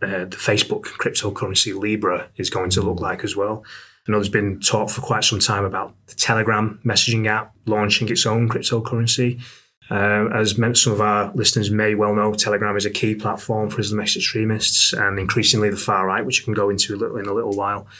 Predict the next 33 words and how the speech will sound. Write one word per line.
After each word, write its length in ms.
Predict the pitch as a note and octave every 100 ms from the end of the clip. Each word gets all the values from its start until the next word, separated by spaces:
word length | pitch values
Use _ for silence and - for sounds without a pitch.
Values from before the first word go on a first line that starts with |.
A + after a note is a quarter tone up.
| - - _ _
So 320 | - B2 A#2 A#2+
we 160 | - A#2+
wait 320 | A2 B2 B2
really 280 | B2 A#2 A2+
with 180 | A2 G#2
bated 320 | G#2+ G#2 G#2+
breath 160 | -
to 60 | -
see, 600 | - - A#2 G#2+ G#2 - _
you 100 | A#2
know, 200 | A2 G#2+
how 300 | G2+ A#2+ A2+
extremists 640 | A2 - A#2+ G#2+ G#2 - -
are 40 |
gonna 200 | G#2+ G2
take 380 | - A2+ G2+ -
these 220 | G2+ G2+
tools 400 | - A2+ G2+ F#2+
on 360 | G2+ F#2 F#2 - -
inside 420 | G#2+ G2+ - G2
these 140 | G2 F#2+
platforms. 760 | - G#2+ - G#2 F#2 F#2 -
I 40 | B2
mean, 160 | G2+
potentially 480 | G2 - A#2 G#2+ G#2
it's 80 | G2+
quite, 400 | - G#2 G#2+ -
quite 240 | - A2
a 40 | -
concern 440 | - - A2 F#2+
going 220 | G2 F#2
forward, 380 | F#2 B2 G#2 F#2+
but, 180 | G#2+ G#2